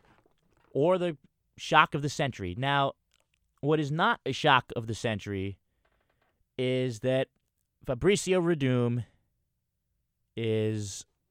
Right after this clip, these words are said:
still on the top of his game, fighting Travis Browne, rematch of the fight that they had a couple years ago, which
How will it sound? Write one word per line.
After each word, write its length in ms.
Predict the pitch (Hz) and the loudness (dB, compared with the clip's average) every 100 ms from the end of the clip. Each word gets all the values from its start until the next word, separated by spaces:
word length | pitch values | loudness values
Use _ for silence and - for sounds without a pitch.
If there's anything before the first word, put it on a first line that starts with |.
| - | -20
still 260 | - 175 | -4 0
on 120 | 170 143 | 2 2
the 60 | |
top 260 | - 143 131 | 2 2 2
of 60 | |
his 140 | 131 113 | -2 -2
game, 400 | 117 117 117 110 | -2 0 -2 -4
fighting 380 | - 165 170 160 | 0 2 2 -2
Travis 400 | - 151 143 - | 2 2 2 -4
Browne, 520 | - 123 120 120 120 _ _ _ _ - | -4 -2 -2 -4 -6 _ _ _ _ -8
rematch 500 | 151 262 220 170 - | -4 0 2 2 0
of 100 | 139 | -6
the 80 | 135 | -4
fight 260 | - 143 | 0 -2
that 140 | 139 131 | -2 -6
they 140 | 151 | -4
had 240 | 143 139 127 | 0 0 0
a 60 | |
couple 320 | - 139 139 | -2 -4 -4
years 240 | 117 123 120 | -4 -4 -4
ago, 420 | 113 101 90 98 _ _ _ _ _ _ _ _ _ | -4 -2 -2 -6 _ _ _ _ _ _ _ _ _
which 440 | 151 165 - - | -2 -2 -2 -12